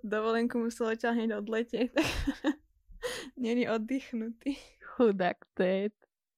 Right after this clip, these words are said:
Speaker 2: No, a ja mám teda ešte poslednú, eh, novinku. Tiež z radu, eh,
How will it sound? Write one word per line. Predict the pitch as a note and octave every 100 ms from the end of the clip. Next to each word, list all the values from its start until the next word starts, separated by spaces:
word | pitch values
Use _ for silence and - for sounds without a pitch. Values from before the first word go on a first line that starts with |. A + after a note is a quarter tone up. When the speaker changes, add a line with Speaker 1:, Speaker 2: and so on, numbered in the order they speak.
| _ _ _ _ _ _ _ _ _ -
Speaker 2:
No, | A3+ A3+ A#3+ G3+ A#3 _ _ _ -
a | B3+
ja | A3
mám | B3 B3+
teda | G#3+ A3
ešte | A3 A3+ B3+
poslednú, | - A3+ - B3 A3+ B3 G#3 _
eh, | A3+ A3 G#3
novinku. | G#3 G3 G3 F#3 F#3+ - A3+ C4 _ _ _ _ _ _ _ - _ -
Tiež | A#3 A3 G#3
z | G3
radu, | G3+ G3 G3 G#3 G#3 - _ _ _ _ _ -
eh, | G#3 F#3+